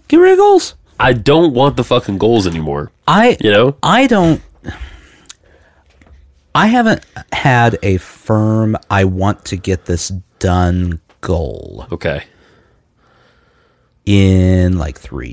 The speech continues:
Speaker 1: years.
Speaker 2: Okay.
Speaker 1: And I feel like, at least in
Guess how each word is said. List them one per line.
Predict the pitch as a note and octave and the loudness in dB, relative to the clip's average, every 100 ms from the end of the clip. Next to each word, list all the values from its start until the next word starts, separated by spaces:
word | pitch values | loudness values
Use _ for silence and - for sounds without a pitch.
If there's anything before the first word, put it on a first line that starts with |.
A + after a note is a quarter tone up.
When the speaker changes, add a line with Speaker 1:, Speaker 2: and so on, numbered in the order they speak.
| - | -18
Speaker 1:
years. | - - - - - - | -20 -20 -20 -20 -18 -10
Speaker 2:
Okay. | F2+ F#2+ E2 - _ | -6 -4 -6 -10 _
Speaker 1:
And | G2 F#2+ | 0 0
I | |
feel | F2 - - - A2 A2 | 0 -6 -12 0 2 4
like, | G#2 F#2 E2+ - _ | 2 0 -2 -10 _
at | A#2 - | -2 0
least | C3+ C3 - - | 2 0 -2 -2
in | A#2 G#2 | 0 2